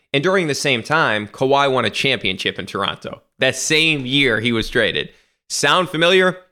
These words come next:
Brady was unhappy here. He won a title in his first year in Tampa. So each player sort of proved their point.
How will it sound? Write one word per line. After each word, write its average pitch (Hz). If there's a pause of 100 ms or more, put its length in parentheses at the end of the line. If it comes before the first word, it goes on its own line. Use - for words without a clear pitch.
(140)
Brady 170
was 139
unhappy 143
here. 101 (160)
He 143
won 139
a 156
title 139
in 120
his 110
first 131
year 120
in 101
Tampa. 98
So -
each 185
player 160
sort 131
of 98
proved 127
their 107
point. 92